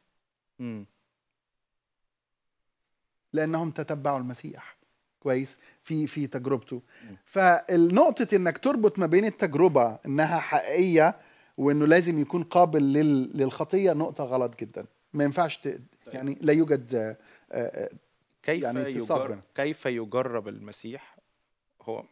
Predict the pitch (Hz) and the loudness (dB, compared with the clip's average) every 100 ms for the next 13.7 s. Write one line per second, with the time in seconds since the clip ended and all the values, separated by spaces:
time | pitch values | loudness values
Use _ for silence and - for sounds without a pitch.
0 | _ 113 95 113 113 110 - - - 117 | _ -12 -4 -4 -2 -6 -10 -20 -14 -14
1 | 104 117 104 101 95 - 120 147 _ _ | -10 -10 -10 -14 -16 -12 -14 -14 _ _
2 | _ _ _ _ _ 95 98 98 117 151 | _ _ _ _ _ -14 -12 -12 -14 -18
3 | _ _ _ _ _ 107 110 107 - _ | _ _ _ _ _ -8 -6 -8 -10 _
4 | _ - - 110 131 - - 120 107 143 | _ -20 -16 -8 -8 -8 -8 -4 -4 -4
5 | 147 117 123 123 98 98 101 104 120 123 | -8 -8 -10 -10 -14 -16 -12 -8 -6 -4
6 | 113 110 104 110 117 131 - _ _ - | -6 -10 -6 -4 -2 -6 -8 _ _ -2
7 | 135 110 - 110 113 110 101 139 220 226 | -2 -2 -10 -12 -10 -12 -12 -4 -2 0
8 | 196 226 202 185 160 175 175 208 165 143 | 4 4 6 4 4 4 2 0 2 2
9 | 104 107 - 123 117 107 107 - 101 - | 0 -10 -8 -6 -6 -8 -10 -16 -16 -16
10 | - 131 131 - 143 180 185 185 165 147 | -8 0 0 0 -4 -4 -2 -4 -2 -2
11 | 135 127 - 110 95 92 95 110 _ _ | -2 -6 -10 -12 -14 -18 -20 _ _ _
12 | _ _ _ _ _ - 147 220 233 - | _ _ _ _ _ -6 0 2 0 0
13 | 226 214 160 - 202 202 190 | -2 -2 -6 -4 0 0 -2